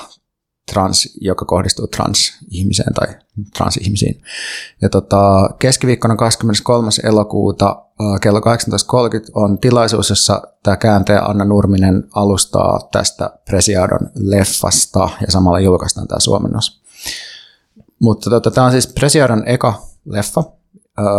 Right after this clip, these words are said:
ainakin tietääkseni eka pitkä. En tiedä, onko tehnyt jotain lyhäreitä aikaisemmin.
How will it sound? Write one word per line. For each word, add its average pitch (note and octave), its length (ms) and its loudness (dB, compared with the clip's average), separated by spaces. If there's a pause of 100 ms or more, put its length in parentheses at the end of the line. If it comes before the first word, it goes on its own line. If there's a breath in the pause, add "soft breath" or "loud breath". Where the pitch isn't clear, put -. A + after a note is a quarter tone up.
(460)
ainakin G#2 340 2
tietääkseni G2 400 0
eka - 140 -2
pitkä. G#2 400 -2
En G#2 140 4
tiedä, G#2 120 4
onko F#2 120 -2
tehnyt F#2+ 220 0
jotain F#2+ 180 2
lyhäreitä G2+ 440 0
aikaisemmin. F2+ 560 -2